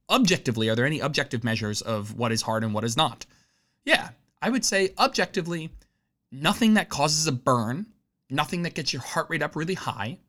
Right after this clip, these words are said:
nothing that causes soreness, nothing that causes fatigue. So yes, subjectively, hey, do nothing difficult.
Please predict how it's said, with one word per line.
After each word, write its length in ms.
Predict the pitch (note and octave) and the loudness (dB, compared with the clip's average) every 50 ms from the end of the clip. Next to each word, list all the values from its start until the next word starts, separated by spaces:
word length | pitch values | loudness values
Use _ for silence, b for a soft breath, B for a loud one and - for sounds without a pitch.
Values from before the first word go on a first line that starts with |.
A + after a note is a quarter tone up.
| _ _ _ _ _ _ _ _ _ - | _ _ _ _ _ _ _ _ _ -12
nothing 260 | C3 D3 F3+ - A3+ G3+ | -8 -6 -2 0 0 2
that 120 | G3 F#3+ | 2 2
causes 360 | G3 - - F#3+ F#3+ - G#3 | 2 2 0 -2 -2 0 0
soreness, 640 | - - - - A#2 A2 A2 A2+ A#2 B2+ - - - - _ _ | 0 0 2 0 0 -2 -4 -6 -6 -4 -4 -4 -6 -8 _ _
nothing 280 | - D#3+ E3+ - G3 F#3+ | -6 -4 -4 -2 -2 -4
that 100 | F#3+ F#3 | -4 -4
causes 380 | - - F3+ F#3 F#3+ G3+ G3 - | -4 -2 -2 -2 -2 -2 -2 -4
fatigue. 680 | - - G#3+ - - - A#2+ - B2 C#3 D3+ D#3+ - b b b b b b | -4 -6 -6 -2 0 0 0 0 -2 -4 -6 -8 -8 b b b b b b
So 140 | b G3+ F#3+ | b 0 2
yes, 340 | F#3 F#3+ - - - - - _ _ - | 2 0 0 0 -2 -2 -4 _ _ -4
subjectively, 720 | - - A3+ G3+ A3+ G#3+ - A3+ G3 G#3 G3+ G3 F#3+ - | -2 0 2 2 2 0 0 0 0 0 0 -2 -4 -6
hey, 260 | - - D#3 A2 A#2+ - - B2 | -2 0 0 0 -2 -6 -12 -6
do 180 | B2+ D3+ G3 G#3+ | 0 2 4 4
nothing 380 | G#3 F#3+ E3 D#3 - F3 D#3+ C#3+ | 4 4 4 2 2 0 0 0
difficult. 480 | B2 G#2+ - A2 G2+ - - - - | 0 -2 -2 -4 -10 -10 -14 -16 -20